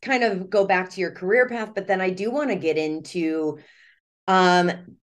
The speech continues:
the specifics of this. You know, you are the person to talk about, like, what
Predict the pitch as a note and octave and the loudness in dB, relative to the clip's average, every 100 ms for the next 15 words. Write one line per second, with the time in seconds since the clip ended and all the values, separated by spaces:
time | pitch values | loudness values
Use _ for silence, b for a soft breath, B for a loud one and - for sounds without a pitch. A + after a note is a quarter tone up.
0 | - A3 G#3+ - A#3 - A#3 A4+ A4+ - | -2 0 0 0 0 2 -2 -2 -2 -2
1 | F#3+ C3+ D3+ - - G#3+ G3+ G#3 F#3+ G3 | -4 -2 -2 -2 -6 -2 0 2 0 -2
2 | G3 E3+ G3 A3+ - F3+ F#3+ G#3+ G#3+ G3+ | -10 -4 0 0 2 2 4 2 -2 0
3 | G3+ G3+ G3+ F#3 E3+ F3+ - F3 D3 D3+ | -2 -2 -4 -4 -4 -6 -4 -4 -2 -2
4 | C3+ B2+ C3+ F#3+ - | -4 -6 -2 -2 -2